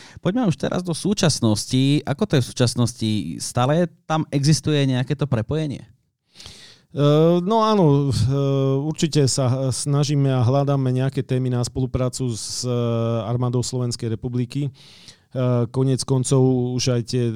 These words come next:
Speaker 2: teda tie dotačné schémy Ministerstva obrany sú, sú jednou z tak-, z takých foriem spolupráce, pretože armáda, e, alokuje nejaké financie pre takéto organizácie a podobné, ako sme my,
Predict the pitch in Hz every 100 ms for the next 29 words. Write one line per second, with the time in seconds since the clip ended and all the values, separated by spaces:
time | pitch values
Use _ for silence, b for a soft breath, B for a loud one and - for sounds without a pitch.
0 | 104 123 117 117 107 _ - 113 127 127
1 | - 120 - 120 120 120 120 120 - 113
2 | 120 117 120 117 120 117 110 - 120 113
3 | - 123 117 113 113 120 110 - - 117
4 | - - - 117 123 120 123 120 110 -
5 | 120 110 117 113 113 117 107 113 107 113
6 | 110 110 107 117 117 117 113 113 110 101
7 | 113 113 110 110 107 98 127 120 110 110
8 | 107 - 117 117 - 117 110 110 110 117
9 | - 113 113 - 120 113 101 110 113 110
10 | 107 101 - 107 117 110 107 110 110 107
11 | 107 - 113 107 107 107 104 82 - 107
12 | 107 110 110 107 107 113 104 104 117